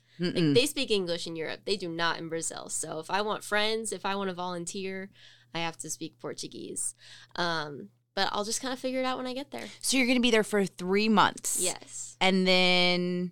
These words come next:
Speaker 2: <laughs> and then what?
Speaker 1: <laughs> And then I come home for the summer and it's college.
Speaker 2: So have you landed on a college? I mean, are you
Speaker 1: I
Speaker 2: for
Speaker 1: have
Speaker 2: sure?
Speaker 1: not. My dream is to go to California.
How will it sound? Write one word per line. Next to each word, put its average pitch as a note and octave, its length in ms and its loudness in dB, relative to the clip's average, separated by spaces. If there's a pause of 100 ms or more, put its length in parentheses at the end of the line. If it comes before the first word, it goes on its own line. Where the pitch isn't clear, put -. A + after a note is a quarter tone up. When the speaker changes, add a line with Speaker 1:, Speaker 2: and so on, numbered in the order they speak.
(120)
Speaker 2:
<laughs> - 160 -10
and D4+ 80 6 (640)
then C5+ 440 10
what? D4 480 8
Speaker 1:
<laughs> A4 340 4
And D#4 200 6
then D4+ 240 8
I F4+ 160 8
come D#4 180 4
home D#4+ 200 4
for D#4 120 0
the D#4 160 2
summer C#4+ 300 -2
and D4+ 180 0
it's C#4 160 -6
college. B3 840 -2 (180)
Speaker 2:
So A3+ 300 6
have G3 140 8
you F#3+ 160 2 (100)
landed F3+ 420 0
on B3+ 140 8
a C#4+ 60 0
college? D4+ 480 2
I B3 40 2
mean, G#3+ 180 4
are G3+ 60 6
you G3+ 140 4
Speaker 1:
I G#3+ 80 2
Speaker 2:
for G3+ 80 2
Speaker 1:
have F#3+ 80 2
Speaker 2:
sure? F#3+ 440 6
Speaker 1:
not. F#3 600 0
My F#3+ 180 -6
dream A#3+ 760 -2
is A3 240 -8
to G#3+ 100 -10
go G3 140 -4
to F#3 60 -10
California. E3+ 1000 -8